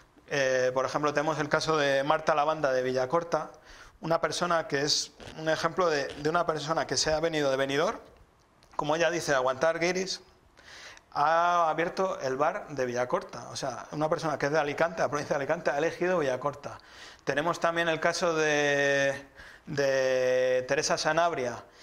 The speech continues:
y su marido Juan Carlos Serrán, que han elegido también como residencia Becerril,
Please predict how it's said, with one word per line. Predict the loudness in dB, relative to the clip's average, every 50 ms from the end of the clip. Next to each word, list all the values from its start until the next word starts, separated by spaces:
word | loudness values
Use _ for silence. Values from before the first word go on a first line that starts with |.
| -20 -20 -20 _ _ -8
y | -4 -2 0 2 2 0 0 0 -2 -2 -2
su | -2 -2 -2
marido | 0 0 0 2 0 0 0 0 2 2 2 2 2 0 0 -2
Juan | -2 -2 -2 -2 0
Carlos | 0 0 0 0 0 0
Serrán, | 0 2 2 0 0 -2 -6 -12 -14 -18 -20 -20 -20 -20 -20 -20 -20 _ _ _ _ _ _ _ _ -2
que | 0 0
han | 0 2 0
elegido | 0 0 0 0 0 0 0 0
también | 0 0 -2 0 -2
como | 0 0 0
residencia | 0 0 -2 -2 -2 -4 -4 -2 0 0 2 2 2 2 0 0 -2 -2 -2 -4 -4 -6 -6 -8 -8 -8 -4
Becerril, | -4 -4 -2 0 -2 0 0 0 -2 -4 -6